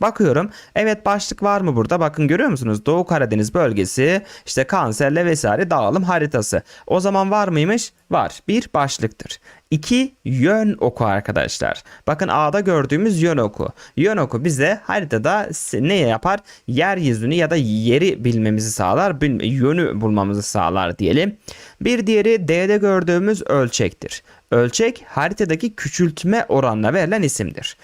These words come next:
Şimdi bunu daha detaylı bir şekilde ölçekleri anlatacağım sizlere. Siz sadece bunu bilin arkadaşlar. Özellikle, e, haritanın kullanım amacına göre değişir. Küçültme oranıdır ölçek.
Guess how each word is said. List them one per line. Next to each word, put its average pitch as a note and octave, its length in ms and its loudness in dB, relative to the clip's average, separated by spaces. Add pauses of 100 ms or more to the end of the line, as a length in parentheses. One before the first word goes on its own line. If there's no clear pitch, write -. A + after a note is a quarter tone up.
(120)
Şimdi G#3+ 300 -2
bunu G3 200 0
daha G3 260 0
detaylı F3+ 420 0
bir F3+ 40 -2
şekilde C3+ 380 0
ölçekleri F#3+ 500 0
anlatacağım D3 540 0
sizlere. - 400 -2 (180)
Siz G3 200 -2
sadece G3 360 0
bunu G3+ 180 2
bilin C3 160 2
arkadaşlar. G#2+ 640 0 (280)
Özellikle, D#3 680 0 (140)
e, A2+ 320 2
haritanın F3 440 -2
kullanım E3 380 0
amacına A#2 360 0
göre A2 280 0
değişir. D#3 440 0
Küçültme E3+ 680 -2
oranıdır A#2 640 0 (120)
ölçek. - 540 -2